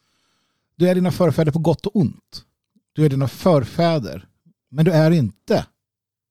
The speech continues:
predestinerad på grund av, eller tack vare, dina förfäder. Men lika fullt är det dina förfäder. Och jag, jag gillar den tanke som, eh,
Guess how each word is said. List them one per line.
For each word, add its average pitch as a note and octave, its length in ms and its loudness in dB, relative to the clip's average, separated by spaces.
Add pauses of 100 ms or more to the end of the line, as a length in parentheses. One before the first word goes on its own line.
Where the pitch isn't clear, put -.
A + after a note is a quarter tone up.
(160)
predestinerad C#3 880 0 (240)
på C#3+ 100 -10
grund B2 400 0
av, A#1 220 -14 (300)
eller G#3+ 140 0
tack - 240 -10
vare, - 200 -20 (340)
dina F2+ 200 -16 (120)
förfäder. A#2+ 640 -6 (1300)
Men E3+ 40 0
lika F3+ 220 2
fullt D3 260 0
är C3 80 2
det A#2+ 60 0
dina A#2 120 -2
förfäder. C3+ 640 -4
Och B2+ 60 -4
jag, D#3+ 260 0
jag E3 100 2
gillar E3+ 260 4
den D3 140 0
tanke D3 460 -4
som, B2+ 420 -4
eh, C#3 240 -2